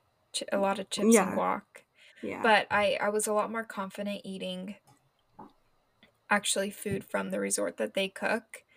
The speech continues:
Speaker 1: which was really nice. And, yeah, nothing crazy happened that trip.
Speaker 2: No, like, panic attacks or anything?
Speaker 1: No, I wasn't nauseous, no panic attacks. Nobody threw up this time,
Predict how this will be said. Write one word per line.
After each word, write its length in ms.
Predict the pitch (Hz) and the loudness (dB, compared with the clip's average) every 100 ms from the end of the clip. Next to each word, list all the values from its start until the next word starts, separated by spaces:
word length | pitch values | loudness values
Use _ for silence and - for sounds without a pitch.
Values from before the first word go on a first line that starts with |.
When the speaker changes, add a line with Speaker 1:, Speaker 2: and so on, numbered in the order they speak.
| _ _ | _ _
Speaker 1:
which 160 | 262 | -6
was 140 | 262 262 | -2 4
really 220 | 294 285 | 6 6
nice. 600 | 214 190 220 - - - _ _ _ _ _ _ 233 | 2 0 0 2 2 0 _ _ _ _ _ _ -6
And, 840 | 220 214 208 208 208 208 214 226 - - _ _ _ _ _ _ | -2 -2 -2 -2 -2 -2 -6 -8 -14 -20 _ _ _ _ _ _
yeah, 280 | 240 220 202 | -2 0 -2
nothing 360 | 214 220 277 | -2 -2 -4
crazy 340 | 269 240 240 240 | 0 2 2 0
happened 380 | 208 208 202 202 | -2 -2 -2 -2
that 140 | 196 | -2
trip. 520 | - 185 190 - _ - _ _ _ _ _ | -2 -2 -2 -4 _ -20 _ _ _ _ _
Speaker 2:
No, 220 | 226 220 214 | 4 6 6
like, 200 | 202 202 _ _ _ - - | 4 0 _ _ _ -20 -2
panic 300 | 214 196 - | 0 0 0
attacks 360 | 226 208 214 | 2 2 0
or 60 | 226 | -2
anything? 480 | 226 226 240 247 254 _ _ _ _ _ _ _ | -2 0 -2 -4 -6 _ _ _ _ _ _ _
Speaker 1:
No, 340 | 240 240 233 220 | -8 -8 -6 -8
I 100 | 208 | -4
wasn't 300 | 226 226 233 | -4 -4 -2
nauseous, 440 | 208 208 - 214 | 0 0 -2 -2
no 100 | 220 | -2
panic 280 | 214 208 208 | -4 -2 -2
attacks. 340 | - 208 208 208 | -2 -2 -2 -2
Nobody 280 | 214 262 277 | 0 0 0
threw 180 | 294 262 | 4 4
up 240 | 226 - | 4 0
this 180 | 220 - | 0 0
time, 440 | 208 190 196 220 | 0 -4 -6 -8